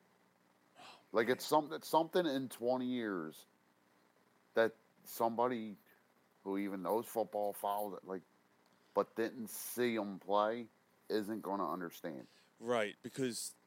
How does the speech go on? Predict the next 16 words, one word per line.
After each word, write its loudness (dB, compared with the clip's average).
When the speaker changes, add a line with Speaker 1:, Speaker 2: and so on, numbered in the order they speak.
Speaker 2:
but -2
then 2
when -4
you -2
look 2
at 0
it -4
and -12
you -12
go, 6
"Wow, 2
that 0
dude 0
played 0
center, -2
uh, 2